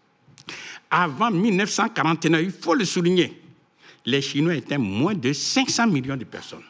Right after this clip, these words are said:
Ils mouraient de faim. Ils mangeaient même de la chair humaine. Quand Mao Zedong et ses amis ont réussi finalement à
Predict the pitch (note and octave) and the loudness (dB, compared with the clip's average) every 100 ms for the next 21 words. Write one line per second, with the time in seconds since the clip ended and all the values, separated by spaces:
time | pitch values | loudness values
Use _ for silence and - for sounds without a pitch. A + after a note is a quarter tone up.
0 | - _ _ _ _ F3+ C#3 C#3+ C#3+ E3+ | -20 _ _ _ _ -2 0 -2 2 0
1 | A2+ G#2+ - - - - - - F#3+ F3 | 0 -8 -10 -12 -16 -18 -8 0 2 4
2 | F#3 F3+ A#3 C4+ A#3 C#3+ C#3 C3 - F3+ | 2 2 2 2 2 2 0 0 -2 0
3 | B2+ B2 C3+ - - _ - - _ _ | 2 2 0 -2 -18 _ -20 -20 _ _
4 | _ _ - - - A3+ G#3 G#2 A#2 A3 | _ _ -20 -20 -2 0 0 2 2 4
5 | C4 C#4+ - G3+ A3+ G#3 - A#3+ B3 D#3+ | 2 0 0 0 2 0 0 -2 0 0
6 | C#3+ D3+ D3+ C3 - - _ _ _ _ | 2 0 2 -2 -4 -20 _ _ _ _
7 | - A#2 D#3 F#3+ D#3+ - F3+ - D#3+ D#3 | -4 0 2 2 0 0 -2 0 2 2
8 | C3+ C#3 D3 B2 - - - - - _ | 2 2 2 0 -6 -20 -20 -20 -20 _
9 | - A2+ A2 | -2 -2 -2